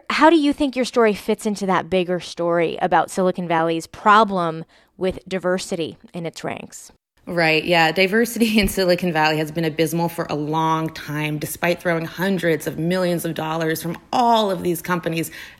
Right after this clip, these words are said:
Speaker 2: every year into it. And we have to, you know, ask, why is this so intractable? And one reason might be because when employees do come with a complaint of racism or sexism that they experience,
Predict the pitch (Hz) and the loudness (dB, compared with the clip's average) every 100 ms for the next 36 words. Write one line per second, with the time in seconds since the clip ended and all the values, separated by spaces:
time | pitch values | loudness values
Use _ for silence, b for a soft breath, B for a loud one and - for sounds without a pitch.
0 | - 214 202 208 165 180 185 180 - 160 | 2 4 4 2 4 4 4 2 0 0
1 | 175 202 233 233 196 - - 202 160 185 | 2 4 4 4 2 2 -2 0 0 0
2 | 240 - 151 165 220 240 202 180 - 170 | 0 -2 -2 0 4 4 4 2 0 0
3 | 170 175 180 190 185 - B B B - | 0 -2 -2 -2 -4 -6 B B B 2
4 | 226 226 220 B B - 214 285 285 214 | 6 6 4 B B 2 4 6 6 6
5 | 208 196 190 247 - 190 175 175 175 180 | 4 2 2 2 0 0 0 0 2 2
6 | 180 190 180 185 190 185 160 143 190 254 | 2 2 2 0 2 2 0 -2 0 0
7 | 196 165 156 165 185 - - - 165 190 | -2 0 0 0 -4 -8 -14 -6 2 2
8 | 214 185 - 165 - 156 170 - 151 147 | 4 0 -2 -6 -2 -2 -2 -2 -4 0
9 | 165 165 180 175 180 143 120 - 170 180 | 0 0 0 0 0 -2 -6 -4 -4 -2
10 | 175 170 156 147 156 147 - - 208 247 | -2 0 -2 -2 -6 -6 -10 -4 0 2
11 | 196 156 175 | 2 0 -2